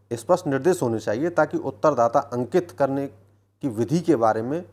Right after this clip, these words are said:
ठीक तरीके से जान सके, समझ सके, कोई संदेह न हो। प्रश्नावली की लंबाई अर्थात प्रश्नों की संख्या ना तो बहुत अधिक हो, ना बहुत छोटी हो, क्योंकि अधिक लंबाई होने से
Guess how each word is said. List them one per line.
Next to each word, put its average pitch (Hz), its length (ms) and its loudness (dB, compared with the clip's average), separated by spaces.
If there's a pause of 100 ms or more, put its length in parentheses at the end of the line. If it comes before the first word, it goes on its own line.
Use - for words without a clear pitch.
(180)
ठीक 170 180 -2
तरीके 113 320 -4
से 151 140 -6
जान 113 320 -2
सके, 135 300 -8
समझ 143 340 0
सके, 101 320 -10
कोई - 380 -6
संदेह 135 440 2
न 117 60 -2
हो। 82 300 -8 (1120)
प्रश्नावली 190 480 2
की 226 140 -6
लंबाई 160 640 4
अर्थात 170 320 -2
प्रश्नों 160 300 -2
की 165 120 -2
संख्या 127 380 -2
ना 139 200 2
तो 170 120 0
बहुत 127 260 0
अधिक 117 300 -2
हो, 147 200 -4 (600)
ना 123 240 2
बहुत 135 300 -2 (920)
छोटी 139 340 0
हो, 90 200 -4 (540)
क्योंकि 175 280 2
अधिक 147 340 2
लंबाई 180 340 6
होने 160 240 4
से 185 420 -2